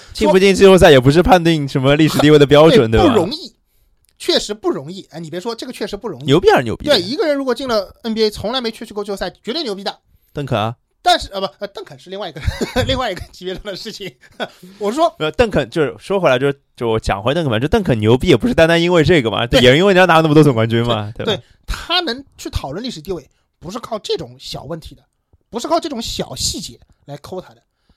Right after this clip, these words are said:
Speaker 2: 同样排历史地位，也不会说这个人有没有换过队啊，有没有抱过团啊。那你说奥尼尔去湖人，你怎么知道他没抱团呢？
Speaker 1: 没错，
Speaker 2: 他人家抱的是巴斯，
Speaker 1: 同意。
Speaker 2: 人家抱的是老巴斯。
Speaker 1: 抱的是菲尔杰克逊。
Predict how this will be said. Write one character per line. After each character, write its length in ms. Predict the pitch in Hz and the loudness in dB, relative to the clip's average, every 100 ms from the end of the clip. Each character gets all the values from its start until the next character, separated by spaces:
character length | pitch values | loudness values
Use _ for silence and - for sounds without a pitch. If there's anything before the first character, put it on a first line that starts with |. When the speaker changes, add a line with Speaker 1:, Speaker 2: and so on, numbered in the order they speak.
| _ | _
Speaker 2:
同 160 | - 196 | -10 -4
样 160 | 311 277 | -2 -4
排 160 | - | -6
历 100 | 220 | -8
史 120 | 233 | -10
地 80 | 175 | -8
位， 120 | 190 | -8
也 80 | 165 | -8
不 140 | 156 185 | -10 -8
会 100 | 214 | -8
说 160 | 190 | -8
这 120 | 190 | -8
个 80 | 175 | -8
人 100 | 175 | -10
有 80 | 160 | -10
没 80 | 170 | -10
有 60 | |
换 180 | 170 196 | -8 -10
过 100 | 165 | -10
队 140 | 180 180 | -10 -10
啊， 80 | |
有 80 | 147 | -10
没 80 | 151 | -10
有 80 | 180 | -8
抱 160 | 214 | -6
过 100 | 175 | -8
团 220 | 160 - 139 | -10 -18 -20
啊。 120 | 160 _ _ _ _ | -20 _ _ _ _
那 80 | 247 | -14
你 180 | 233 175 | -12 -10
说 380 | 185 190 185 _ _ _ _ _ _ - | -6 -6 -6 _ _ _ _ _ _ -8
奥 120 | 202 | -6
尼 80 | 185 | -6
尔 100 | 170 | -8
去 120 | 175 | -14
湖 180 | - 170 | -14 -12
人， 160 | 165 | -10
你 140 | 165 285 | -8 -8
怎 80 | |
么 80 | 453 | -10
知 60 | 165 | -14
道 60 | |
他 120 | 156 147 | -16 -16
没 80 | |
抱 120 | 139 127 | -14 -16
团 160 | - - | -18 -12
呢？ 60 | |
Speaker 1:
没 100 | - | -8
错， 220 | - 131 - _ | -6 -6 -8 _
Speaker 2:
他 80 | - | -6
人 100 | - | -2
家 60 | 320 359 | 0 0
抱 80 | |
的 60 | 262 | -2
是 100 | 233 | -6
巴 140 | 220 427 | -12 -12
斯， 240 | 453 - 381 _ _ _ _ _ _ _ _ | -10 -14 -16 _ _ _ _ _ _ _ _
Speaker 1:
同 80 | - | -2
意。 240 | - - - - | 0 4 2 0
Speaker 2:
人 100 | 220 | -10
家 120 | 403 | -8
抱 120 | 466 | -8
的 80 | 294 | -8
是 60 | |
老 160 | 233 160 | -8 -8
巴 180 | - - | -6 -8
斯。 140 | - 427 _ _ _ _ _ | -10 -18 _ _ _ _ _
Speaker 1:
抱 160 | 151 | -4
的 80 | 131 | -4
是 80 | 139 | -2
菲 120 | - | 2
尔 80 | 156 | 4
杰 120 | 117 | 4
克 40 | 139 | 0
逊。 160 | 240 | -2